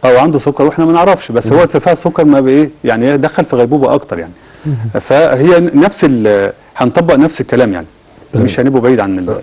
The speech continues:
Speaker 2: أب-، أب-، قبل ما، يعني في الدقائق الأخيرة، اسمعني، إحنا كل ده له علاقة ب، آه، غياب وفقدان الوعي،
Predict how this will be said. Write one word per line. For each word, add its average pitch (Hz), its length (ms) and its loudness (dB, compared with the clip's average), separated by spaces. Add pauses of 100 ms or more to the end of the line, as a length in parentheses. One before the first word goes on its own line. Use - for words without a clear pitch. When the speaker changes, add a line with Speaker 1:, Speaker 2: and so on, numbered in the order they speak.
Speaker 2:
أب-، - 420 -4
أب-، 156 240 -4
قبل 170 260 -2
ما، 131 180 0
يعني 104 140 -2
في 101 60 -10
الدقائق 104 340 -2
الأخيرة، - 300 -4
اسمعني، 147 260 -2
إحنا 135 140 -6
كل 151 220 0
ده 143 160 2 (460)
له 127 240 -2
علاقة 120 320 -2
ب، 113 360 -2
آه، 90 920 -2
غياب 110 300 0
وفقدان 110 400 -6
الوعي، 110 300 -2